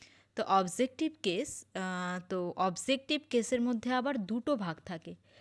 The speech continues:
তা আমি ডিটেলসে কিন্তু যাচ্ছি না কেসের, কারণ ক্লাস হয়েছে যেহেতু, তাই শুধু আমি অবজেক্টিভ ক্লা-, কেসটা নিয়ে কোয়েশ্চেন হয়েছিল,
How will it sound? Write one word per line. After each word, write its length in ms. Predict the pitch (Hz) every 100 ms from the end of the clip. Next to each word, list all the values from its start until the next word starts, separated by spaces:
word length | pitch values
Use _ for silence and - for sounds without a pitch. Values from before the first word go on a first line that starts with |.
| - -
তা 80 |
আমি 120 | 220 233
ডিটেলসে 440 | 214 247 247 277
কিন্তু 240 | 254 254
যাচ্ছি 400 | 254 202 202 -
না 140 | 233 233
কেসের, 400 | 240 220 - 180
কারণ 280 | 220 208 214
ক্লাস 400 | 220 214 214 214
হয়েছে 280 | 220 226
যেহেতু, 380 | 202 202 202 - - -
তাই 180 | 185 185
শুধু 280 | - 190
আমি 140 | 202 247
অবজেক্টিভ 580 | 180 160 - 220 - 254
ক্লা-, 180 | 240 220 - - - - -
কেসটা 320 | 233 - 269
নিয়ে 160 | 269
কোয়েশ্চেন 400 | 277 269 226 285
হয়েছিল, 380 | 262 285 277 359